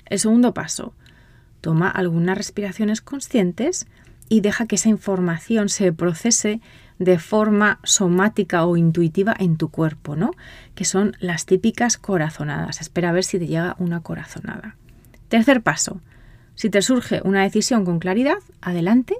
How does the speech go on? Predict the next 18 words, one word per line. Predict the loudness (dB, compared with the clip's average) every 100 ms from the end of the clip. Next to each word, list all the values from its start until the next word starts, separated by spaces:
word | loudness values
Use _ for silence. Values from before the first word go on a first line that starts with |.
| -4
y | -6
actúa. | -4 0 0 -2 -10 -20 -20 -20 -20 -20 -20
Cuarto | -6 -4 -4 2
paso, | 2 2 -6 -12 -20 -20
si | -10 -2
te | 0
surgen | 0 -2 0 2 4
varias | 4 2 0
opciones | -6 0 2 2 0 -6
o | -2 0
no | 0
lo | 0
tienes | 2 0 0
claro, | 0 0 0 -8 -20 _ -6
elige | -2 -2 -2 -2
una. | 0 -2 -4 -8 -20 -20 -20 -20 _ _
Quinto | -2 0 2
paso, | -2 -4 -8 -12